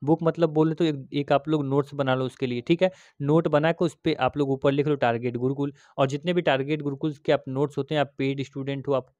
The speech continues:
बैच के through एप्लीकेशन में पढ़ रहे हो या फिर आप YouTube पे पढ़ रहे हो,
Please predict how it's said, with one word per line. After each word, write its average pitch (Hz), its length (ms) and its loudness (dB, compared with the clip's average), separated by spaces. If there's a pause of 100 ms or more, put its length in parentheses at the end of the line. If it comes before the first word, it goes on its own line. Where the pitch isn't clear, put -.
(120)
बैच 127 240 4
के 147 100 -6
through 139 300 -6
एप्लीकेशन 131 400 -6
में 135 80 -6
पढ़ 135 200 2
रहे 131 140 0
हो 135 60 2
या 131 200 0
फिर 160 180 -2
आप 135 100 0
YouTube 135 260 -6
पे 147 60 -4
पढ़ 135 200 0
रहे 131 120 -2
हो, 170 100 -8